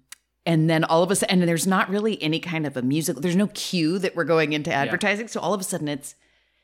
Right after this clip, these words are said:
Speaker 1: "Hey, parents, do you want blah, blah, blah, blah?"
Speaker 2: <laughs> Right,
Speaker 1: And I'm
Speaker 2: yeah.
Speaker 1: like, "God, no, no." Um, yeah, so, uh,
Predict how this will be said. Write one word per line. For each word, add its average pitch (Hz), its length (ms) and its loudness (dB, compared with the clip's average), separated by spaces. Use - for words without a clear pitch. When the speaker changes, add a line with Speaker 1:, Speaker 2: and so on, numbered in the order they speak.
Speaker 1:
"Hey, 359 180 0
parents, 147 720 0
do 320 80 -2
you 359 140 6
want 285 300 4
blah, 233 160 6
blah, 233 160 4
blah, 214 180 4
blah?" 240 120 6
Speaker 2:
<laughs> - 60 0
Right, 202 160 2
Speaker 1:
And - 100 2
I'm 311 60 4
Speaker 2:
yeah. - 60 -6
Speaker 1:
like, 285 240 0
"God, 539 400 6
no, 539 460 4
no." 392 420 0
Um, 247 420 4
yeah, 208 280 2
so, 208 260 2
uh, 190 120 -2